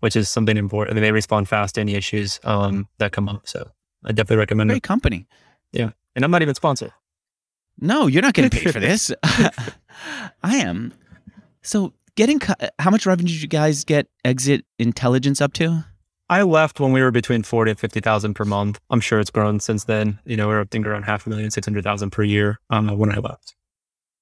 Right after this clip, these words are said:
Speaker 2: Profit was how much of that?
Speaker 1: Um,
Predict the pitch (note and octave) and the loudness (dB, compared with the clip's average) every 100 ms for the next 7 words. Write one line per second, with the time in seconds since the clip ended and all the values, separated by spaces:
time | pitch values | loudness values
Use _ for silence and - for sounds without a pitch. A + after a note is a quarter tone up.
0 | _ _ - B2 A#2+ A2 - A2 G#2+ G#2 | _ _ 2 2 4 0 2 2 4 2
1 | G2+ A2 A2 A2 - F#2 - - _ _ | 0 -2 -2 -2 -4 -6 -8 -14 _ _
2 | _ _ _ _ _ _ B2 A2 G#2 G2 | _ _ _ _ _ _ 0 2 4 2
3 | F#2+ F#2 | 2 -2